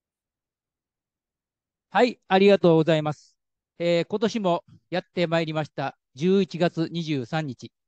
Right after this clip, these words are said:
勤労感謝の日でございます。えー、この、お、就労フォーラム、勤労感謝の日にするということで、だいぶ定着してまいりまして、えー、今年も、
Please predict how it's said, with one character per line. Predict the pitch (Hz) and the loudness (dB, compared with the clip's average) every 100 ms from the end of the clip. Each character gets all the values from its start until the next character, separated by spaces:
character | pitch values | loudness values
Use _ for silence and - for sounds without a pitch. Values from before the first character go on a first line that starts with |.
| _ _ _ - | _ _ _ -14
勤 | 180 170 | -10 0
労 | 160 160 | 4 4
感 | 151 151 | 2 -2
謝 | 135 | -2
の | 123 | -6
日 | 127 | -4
で | 120 | -4
ご | 113 | -4
ざ | |
い | 110 | -6
ま | 104 | -8
す。 | - _ _ _ _ _ _ _ - | -16 _ _ _ _ _ _ _ -6
え | 151 160 | -2 -2
ー、 | |
こ | 226 | 0
の、 | 233 226 _ _ - | -2 -2 _ _ -10
お、 | 160 165 | -4 -2
就 | 156 208 196 | 0 2 4
労 | 185 | 4
フ | 160 | 4
ォ | |
ー | 160 | 2
ラ | 113 | 0
ム、 | 104 _ _ _ - | -8 _ _ _ -10
勤 | 196 190 | -8 -2
労 | 190 190 180 | 0 0 0
感 | 185 175 | -4 -6
謝 | 147 | -6
の | 123 | -6
日 | 143 | -8
に | 120 | -10
す | - | -8
る | 143 | -6
と | 110 _ _ _ - | -6 _ _ _ -4
い | 160 | -4
う | 156 | -2
こ | 160 | -4
と | 123 131 | -4 -2
で、 | 147 _ | -4 _
だ | 131 151 | -2 0
い | 160 | 0
ぶ | 156 | -2
定 | 147 165 147 | -2 -2 -2
着 | 147 - | -6 -6
し | |
て | 151 | -8
ま | 131 | -6
い | 117 | -8
り | |
ま | 110 | -10
し | 110 | -8
て、 | 156 170 _ _ _ - | -4 -4 _ _ _ -14
え | 113 | -12
ー、 | |
今 | 135 | -10
年 | 123 - | -14 -8
も、 | 170 139 | -4 -4